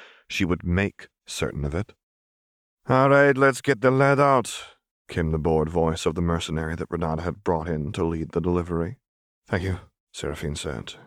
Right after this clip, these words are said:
turning to the merc. "Thank you for taking care of my parents."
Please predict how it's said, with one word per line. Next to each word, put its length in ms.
turning 280
to 80
the 100
merc. 380
"Thank 240
you 80
for 80
taking 240
care 200
of 100
my 100
parents." 520